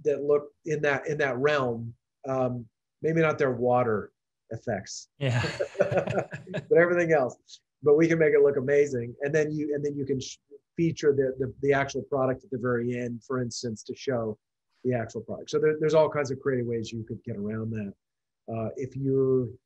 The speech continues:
Speaker 1: for whatever reason, if you, if you don't have the physical ability to show what you need to show lifestyle-wise.
Speaker 2: Yeah, and another thing to take into consideration, um, when it comes to sponsored brand video ads,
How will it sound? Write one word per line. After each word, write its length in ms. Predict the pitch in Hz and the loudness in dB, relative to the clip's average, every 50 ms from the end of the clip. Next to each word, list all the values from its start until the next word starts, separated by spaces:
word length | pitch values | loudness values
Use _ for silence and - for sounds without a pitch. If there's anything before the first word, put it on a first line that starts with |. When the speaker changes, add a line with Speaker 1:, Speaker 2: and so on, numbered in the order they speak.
| _ _ | _ _
Speaker 1:
for 160 | _ 147 143 139 | _ 0 0 2
whatever 420 | 135 151 156 160 156 143 143 143 | 4 4 6 6 4 4 2 0
reason, 380 | 139 139 143 143 131 123 131 131 | 0 -2 -2 -4 -4 -4 -4 -4
if 140 | 127 131 - | -4 -6 -4
you, 200 | 139 131 131 131 - | -6 -6 -6 -6 -8
if 160 | 127 127 - | -12 -10 -6
you 60 | 135 | -4
don't 200 | 131 139 135 135 - 120 | -4 -4 -4 -6 -8 -6
have 240 | 127 131 127 113 | -6 -4 -4 -4
the 160 | 110 123 120 - - _ _ _ _ - | -4 -6 -6 -6 -8 _ _ _ _ -2
physical 440 | 165 165 151 139 139 - 135 127 123 | 0 0 0 -2 -2 -4 -2 -2 -2
ability 440 | 117 110 135 135 127 131 123 113 113 | -2 -2 -2 0 0 0 -2 -4 -6
to 80 | 113 | -8
show 300 | 113 - - 139 123 117 | -8 -6 -4 -2 -2 -2
what 160 | 110 110 104 | -2 -4 -6
you 140 | 98 104 110 | -6 -8 -8
need 120 | 107 98 92 | -8 -10 -12
to 60 | - - | -14 -16
show 200 | - 120 92 80 - _ _ _ _ - | -14 -12 -14 -14 -16 _ _ _ _ -14
lifestyle-wise. 800 | 95 95 90 - - - - 98 82 78 - - - _ _ _ _ _ _ _ _ _ _ _ _ _ _ _ _ _ _ _ _ _ _ _ _ _ _ _ _ _ _ _ _ _ _ _ _ | -12 -12 -12 -12 -16 -20 -20 -20 -20 -20 -20 -20 -20 _ _ _ _ _ _ _ _ _ _ _ _ _ _ _ _ _ _ _ _ _ _ _ _ _ _ _ _ _ _ _ _ _ _ _ _
Speaker 2:
Yeah, 200 | 127 123 123 117 | 0 2 2 4
and 100 | 117 120 | 2 2
another 220 | 120 123 131 139 139 | 2 2 2 2 0
thing 260 | - 147 139 131 127 | 0 -2 -4 -4 -4
to 240 | - 127 117 104 101 - _ _ _ - | -2 0 0 0 -2 -6 _ _ _ -10
take 320 | - - 120 117 - - | -4 -2 -2 -2 -2 -2
into 160 | 120 117 117 | -2 0 0
consideration, 920 | 107 - 120 110 104 - 110 110 104 101 101 101 98 - 117 104 98 98 95 - | 0 -2 -2 -4 -2 -2 0 0 2 2 0 0 -2 -4 -6 -6 -6 -8 -8 -6
um, 320 | 104 98 98 95 98 101 | -6 -6 -4 -4 -4 -4
when 140 | 107 110 113 | -2 0 0
it 80 | 113 107 | 0 0
comes 260 | - 127 127 123 120 | 0 0 0 0 -2
to 60 | 127 117 | -4 -6
sponsored 680 | - - 117 110 107 - 117 110 104 104 98 101 98 - | -4 -2 0 0 0 0 0 2 2 0 -2 -4 -6 -2
brand 320 | 107 107 107 107 101 98 | 0 0 2 2 0 -2
video 320 | 101 98 101 101 104 107 | -2 -2 0 0 2 2
ads, 440 | 107 107 113 120 131 139 135 - - | 2 0 0 -2 -4 -6 -8 -14 -16